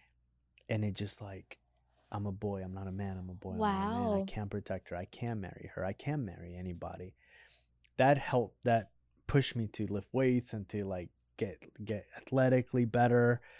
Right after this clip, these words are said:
Speaker 1: Uh, because obviously I was five seven, so I couldn't increase my height, but I could increase my, my muscle mass. Um, and, um,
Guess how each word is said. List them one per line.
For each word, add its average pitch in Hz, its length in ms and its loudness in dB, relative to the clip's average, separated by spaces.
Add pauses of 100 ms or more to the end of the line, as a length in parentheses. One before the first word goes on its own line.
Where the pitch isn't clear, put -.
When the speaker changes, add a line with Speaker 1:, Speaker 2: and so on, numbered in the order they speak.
(640)
Speaker 1:
Uh, 101 400 6
because 101 260 0 (120)
obviously 107 400 2
I 92 40 0
was 95 140 -4
five 95 180 -8
seven, 131 220 -2
so 101 140 -4
I 101 80 -2
couldn't 101 260 -2
increase 143 380 6
my 113 100 2
height, 123 300 6
but 104 100 0
I 104 80 4
could 101 160 -2
increase 107 400 0
my, 98 180 -2
my 95 220 -4
muscle 127 340 4
mass. 95 500 -2 (580)
Um, 101 500 4 (1120)
and, 107 420 4
um, 95 840 2